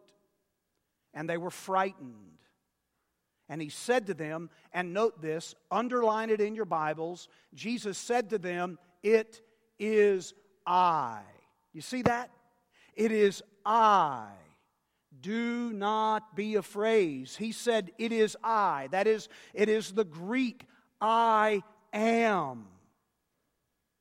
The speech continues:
You see, church, Jesus is not walking on the water to show off. Jesus is walking on the water to let the disciples know he is God.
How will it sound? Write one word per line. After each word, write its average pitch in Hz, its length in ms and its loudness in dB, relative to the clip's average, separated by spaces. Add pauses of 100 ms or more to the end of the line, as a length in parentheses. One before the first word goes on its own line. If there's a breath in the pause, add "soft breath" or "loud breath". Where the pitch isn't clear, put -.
(520)
You - 80 -18
see, 269 160 -4
church, 247 460 0 (180 soft breath)
Jesus 277 500 0
is 226 140 -10
not 240 280 0
walking 254 440 2
on 220 200 0
the 196 60 -4
water 185 440 2
to 160 80 -14
show 185 320 -6
off. 170 520 -6 (880)
Jesus 233 500 -2
is 202 140 -6
walking 233 460 0
on 226 180 2
the 196 60 -4
water 196 440 0
to 208 80 -6
let 220 240 2
the 208 60 -10
disciples 190 640 -4
know 202 360 2 (140 loud breath)
he 196 380 -6 (200)
is 160 480 -4 (100)
God. 135 460 -10